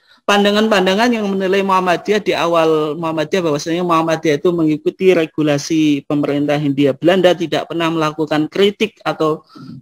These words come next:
mungkin bahasa sekarang, bahasa kasarnya, membebek Hindia Belanda, itu sebenarnya tidak,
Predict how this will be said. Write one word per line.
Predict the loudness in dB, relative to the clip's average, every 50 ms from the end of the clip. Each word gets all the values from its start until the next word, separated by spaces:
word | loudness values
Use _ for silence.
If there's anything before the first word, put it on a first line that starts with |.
| -12 -6
mungkin | 0 0 0 0 2
bahasa | 0 2 4 4 2
sekarang, | 2 2 2 2 4 4 4 2 2
bahasa | 0 0 0 -2 -2
kasarnya, | 0 -2 -2 0 -2 -2 -2 -2 -4 -4
membebek | -4 -2 -2 -2 -2 2 _ 4 4 4 2 _ _ _ _ _ _ _ _ _ _ -8
Hindia | -4 -2 0 2 2 2 2 2
Belanda, | 0 0 0 2 2 2 2 2
itu | 0 0 -2 -6 -8
sebenarnya | -8 -6 -2 0 0 0 0 -2 -6
tidak, | -6 -6 -4 -4 -4 -4